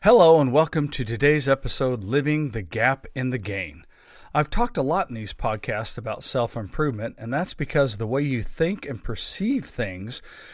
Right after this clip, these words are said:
determines your happiness in any situation. Put another way, it's not what happens to you, but how you react to what happens. Having been a follower of self-improvement for many years now,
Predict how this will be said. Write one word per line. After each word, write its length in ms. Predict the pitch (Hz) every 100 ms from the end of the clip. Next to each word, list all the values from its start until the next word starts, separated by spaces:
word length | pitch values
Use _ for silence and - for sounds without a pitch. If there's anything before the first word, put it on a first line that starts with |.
| -
determines 500 | - 131 151 143 139
your 120 | 113
happiness 800 | 104 - - 156 - 117 110 110
in 100 | 110
any 180 | 110 117
situation. 800 | 117 120 110 127 139 147 - - _ - - _ -
Put 180 | 185 175
another 480 | 170 165 185 202
way, 280 | 147 110 110
it's 260 | 117 135 -
not 160 | 185
what 200 | 175 165
happens 600 | 131 - 165 202 127 113 -
to 100 | 104
you, 240 | 98 110 - - - -
but 140 | - 120
how 180 | 110 143
you 240 | 151 143
react 400 | 123 120 139 -
to 100 | -
what 160 | 117 117
happens. 640 | 120 160 170 - 80 - - - - - -
Having 340 | 143 160 170
been 160 | 151 151
a 60 | 123
follower 500 | - 151 160 139 117
of 100 | -
self-improvement 880 | 151 147 - 117 - 156 127 117
for 140 | - 113
many 380 | 101 123 156 160
years 520 | 147 113 101 110 -
now, 340 | 101 92 120